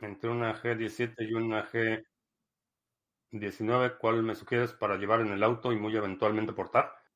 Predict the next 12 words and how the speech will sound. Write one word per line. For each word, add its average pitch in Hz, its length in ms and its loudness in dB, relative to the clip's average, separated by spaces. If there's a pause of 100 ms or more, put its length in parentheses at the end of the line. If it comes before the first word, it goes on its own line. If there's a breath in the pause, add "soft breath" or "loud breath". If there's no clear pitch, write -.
(140)
Eh, 113 380 10
la 117 160 10
diecinueve. 123 600 8 (640)
Te 110 120 -6
recomendaría 104 520 0
la 113 140 4
diecinueve. 107 580 2 (1160)
A 131 140 10
menos 175 580 10
que 135 120 2
tengas 147 800 6 (100)
o 101 840 2